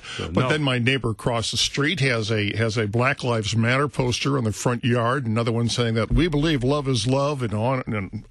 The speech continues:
Speaker 2: oh, and we get along. <laughs> We've been guests
Speaker 1: Well,
Speaker 2: at each other's houses.
Speaker 1: how can you disagree with the, just the, the literal sense of those signs?
Speaker 2: Well, because one is a signal, well,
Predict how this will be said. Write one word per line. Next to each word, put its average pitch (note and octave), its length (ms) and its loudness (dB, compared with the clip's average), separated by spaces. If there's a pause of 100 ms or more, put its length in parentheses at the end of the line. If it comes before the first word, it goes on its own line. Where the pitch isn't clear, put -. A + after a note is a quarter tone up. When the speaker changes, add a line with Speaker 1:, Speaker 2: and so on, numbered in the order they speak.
(160)
Speaker 2:
oh, C3 240 -2 (260)
and D#3+ 100 4
we D#4 80 2
get E4 140 0
along. D#4+ 380 0 (220)
<laughs> D#5+ 200 -10
We've - 540 -4
been B3+ 220 -2
guests G3+ 200 0
Speaker 1:
Well, G#3 80 2
Speaker 2:
at G#3+ 80 -2
each G#3+ 160 -2
other's F#3 280 -2
houses. F#3 520 -2
Speaker 1:
how C4 160 2
can B3+ 220 -2
you B3+ 100 2
disagree G#3 640 0
with G#3+ 240 0
the, C#3+ 80 0
just C#3 280 -2
the, C3 200 0
the B2+ 240 0
literal D3+ 420 0
sense E3+ 420 -2
of B2 100 0
those C3+ 220 2
signs? C#3 760 -4 (680)
Speaker 2:
Well, B2 560 0 (100)
because C3+ 540 0 (420)
one C3 440 0
is C3 280 0
a A#2+ 160 0
signal, C#3+ 460 0 (340)
well, F3+ 180 0